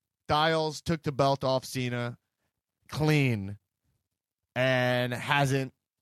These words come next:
there's been no resolution to that.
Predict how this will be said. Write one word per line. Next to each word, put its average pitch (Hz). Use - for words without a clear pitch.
there's 139
been 135
no 143
resolution 127
to 101
that. 85